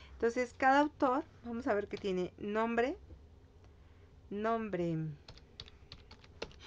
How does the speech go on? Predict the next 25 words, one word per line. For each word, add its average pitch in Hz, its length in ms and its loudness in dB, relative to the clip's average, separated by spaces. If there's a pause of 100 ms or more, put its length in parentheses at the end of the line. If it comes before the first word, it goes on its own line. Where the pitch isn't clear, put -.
(1120)
Y, 214 420 2 (180)
este, 165 880 -2 (240)
y 226 140 -2
bueno, 254 320 0
pues 277 180 0
esta 294 160 -2
es 330 120 -2
una 254 200 2
instancia 226 1000 0
directa 196 1000 2
que 156 340 -4 (580)
yo 180 200 0
voy 185 140 0
a 180 80 -2
estar 165 520 -2 (100)
generando. 214 880 -4 (1200)
Ay, 185 140 -8
no 190 120 -6
me 180 120 -4
lo 170 60 -2
voy 165 120 -2
a 180 120 -6
copiar 156 340 -8
de 170 80 -8
acá. 165 200 -12